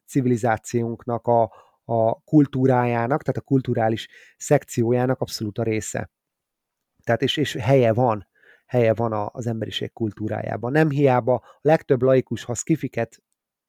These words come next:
tényleg én nagyon sok előadást tartok, és a legtöbben azt mondják, hogy az űrszekerek, az űrszekerek.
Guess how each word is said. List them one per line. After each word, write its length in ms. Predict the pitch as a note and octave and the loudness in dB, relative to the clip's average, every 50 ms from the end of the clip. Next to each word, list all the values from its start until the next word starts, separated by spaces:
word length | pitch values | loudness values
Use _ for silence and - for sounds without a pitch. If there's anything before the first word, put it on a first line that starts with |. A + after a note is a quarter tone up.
| _ _ - | _ _ 2
tényleg 280 | D#3+ D#3 C#3+ C3+ A#2 | 4 4 4 4 2
én 120 | C3 C3 C3 | -2 -2 -2
nagyon 220 | C#3+ D3+ C#3 A#2+ | -2 -2 -2 -2
sok 200 | - - - - | -4 -8 -6 -4
előadást 500 | B2 B2 A#2+ A2+ A2 A2+ A2+ A2 - - | -2 -2 0 -2 -2 -2 -4 -4 -6 -4
tartok, 380 | - B2+ B2 - - A#2 - A#2 | -2 -2 -2 -2 -6 -8 -10 -10
és 120 | G#2+ - - - - - - - - _ _ | -12 -14 -16 -20 -20 -20 -20 -20 -20 _ _
a 140 | - - - | -14 -4 0
legtöbben 680 | D3 D#3 D#3 - - C#3 B2+ A2+ A2 B2+ B2 A#2+ B2+ - | 0 0 0 0 0 0 0 2 0 -2 -2 -2 -2 -4
azt 180 | D3+ C3+ - | -4 -4 -2
mondják, 200 | - B2+ A#2+ - | -4 -4 -2 -2
hogy 100 | C3 A#2 | -2 -4
az 120 | A2+ F#2+ C3 | -4 -4 -4
űrszekerek, 880 | C3 A#2+ A2+ - - - F#2+ - - A2 - G2+ - - - - - _ _ | -4 -4 -4 -6 -8 -10 -12 -10 -10 -12 -12 -12 -14 -16 -20 -20 -20 _ _
az 100 | _ - | _ -6
űrszekerek. 880 | A2 A2 G#2+ G#2 - - G#2 - - - G#2 G#2+ G#2+ - - - - | -6 -6 -6 -6 -8 -12 -12 -10 -6 -6 -4 -4 -6 -8 -12 -18 -20